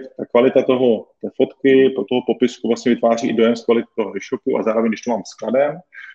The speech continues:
tak jsem schopen zajistit vyšší konverzi, jo, to, o což mi samozřejmě jde. Takže, eh, byť na ten start dám další třeba, eh, další, další doručovací dobu, tak můžu počítat sice s nižší konverzí, ale zase ušetří mi to nějaké náklady.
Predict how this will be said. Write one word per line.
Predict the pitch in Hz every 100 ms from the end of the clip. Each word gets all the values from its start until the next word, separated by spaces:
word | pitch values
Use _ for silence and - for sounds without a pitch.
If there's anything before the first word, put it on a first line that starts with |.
| _ -
tak | 107
jsem | - 120
schopen | - 127
zajistit | 113 107 - 104
vyšší | 95 113
konverzi, | - 98 98 90 85 - -
jo, | 107
to, | -
o | -
což | 113 107
mi | 110
samozřejmě | 101 95 101 98 92
jde. | 85 - - - _ 107
Takže, | 98 131 127 120 - _ - 113
eh, | 113 113 110 110 107 -
byť | 98 120
na | 135
ten | 156
start | 143 - 127 127 - 113
dám | 110 120
další | 120 120 123
třeba, | - 123 123 123 113 113
eh, | 107 107 107
další, | 101 110 113 - 123 123 110 104
další | 110 110 - 123 120
doručovací | 107 107 110 123 123 -
dobu, | 104 110 120
tak | 117
můžu | 113 113
počítat | 110 117 120
sice | 107 135
s |
nižší | 110 104 123 -
konverzí, | 104 104 107 123 143 - _ - _ -
ale | 110
zase | 110 -
ušetří | - 123 -
mi | 120
to | 120
nějaké | 113 104 -
náklady. | 101 92 104 92